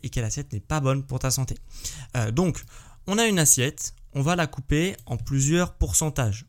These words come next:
ok ? Donc, quarante pour cent de ton assiette, donc presque la moitié de ton assiette, devra être consommée, être composée, pardon, de légumes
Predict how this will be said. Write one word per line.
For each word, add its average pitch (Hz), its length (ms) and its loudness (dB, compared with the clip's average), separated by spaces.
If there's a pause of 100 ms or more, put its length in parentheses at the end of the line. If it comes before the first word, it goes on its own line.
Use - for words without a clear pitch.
(140)
ok ? 123 180 -2 (500)
Donc, 123 220 2 (200)
quarante 180 360 0
pour 147 160 -2
cent 165 160 2
de 131 60 2
ton 127 180 -2
assiette, 143 420 0
donc 107 220 -4
presque - 440 -2
la 127 160 2
moitié 117 280 -2
de 113 100 2
ton 110 180 -4
assiette, - 380 0 (320)
devra 143 540 2 (100)
être 156 140 -2
consommée, 131 560 0 (300)
être - 180 -4
composée, 135 440 4
pardon, 127 320 0 (300)
de 139 380 2
légumes 131 560 2